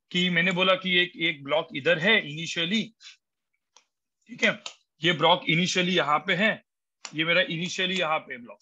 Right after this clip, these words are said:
ठीक है। अब ये ब्लॉक घूम के ऐसा, ऐसा करके इधर चला गया Finally। अब मुझे बताओ, ये सीधा ऐसे ही चला गया या फिर ऐसे चला गया,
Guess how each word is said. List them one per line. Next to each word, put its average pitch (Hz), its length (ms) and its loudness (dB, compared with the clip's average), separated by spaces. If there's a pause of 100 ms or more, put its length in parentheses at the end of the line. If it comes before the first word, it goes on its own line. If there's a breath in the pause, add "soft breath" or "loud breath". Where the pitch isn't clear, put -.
ठीक 160 140 -6
है। 180 160 -2 (380)
अब 156 160 -2
ये 220 80 2
ब्लॉक 165 320 0
घूम 143 220 -12 (140)
के 160 240 4 (540)
ऐसा, 147 340 0
ऐसा 180 200 0
करके 180 320 -8
इधर 180 260 -2
चला 151 240 -2
गया 117 200 -6 (2000)
Finally। 151 440 0 (720)
अब 185 100 4
मुझे 202 240 2
बताओ, 202 320 2
ये 202 360 2 (100)
सीधा 180 400 -2
ऐसे 196 240 0
ही 208 60 -6
चला 196 300 -2
गया 185 420 0 (340)
या 180 160 -2
फिर 190 200 -8
ऐसे 202 680 0
चला 190 280 -4
गया, 170 380 0